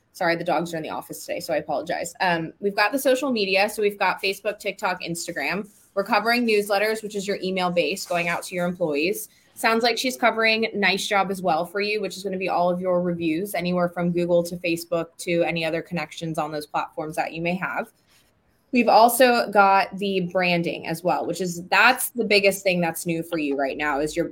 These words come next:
your brand new brand redesign that's come out. And there's so much you can be able to really use that on social media for. So I think you have a great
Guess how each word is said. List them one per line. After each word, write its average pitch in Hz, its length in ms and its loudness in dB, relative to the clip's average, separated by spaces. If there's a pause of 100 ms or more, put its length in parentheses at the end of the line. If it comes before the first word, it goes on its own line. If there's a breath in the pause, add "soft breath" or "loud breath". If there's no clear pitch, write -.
your 170 260 2
brand 196 580 2
new 220 180 2
brand 180 500 0
redesign 165 540 0
that's 147 180 -10
come 160 220 -8
out. 160 340 -4
And 180 260 -2
there's 247 280 2
so 202 480 -2
much 185 340 0
you 180 100 -4
can 180 120 -4
be 175 120 2
able 160 180 -2
to 156 120 -10 (500)
really 214 340 2
use 170 420 0
that 190 280 2
on 175 140 -2
social 165 320 -4
media 156 340 -2
for. 269 440 0 (500 soft breath)
So 220 640 8
I 233 200 8
think 339 200 0
you 302 80 4
have 226 120 4
a 196 40 -2
great 175 480 -2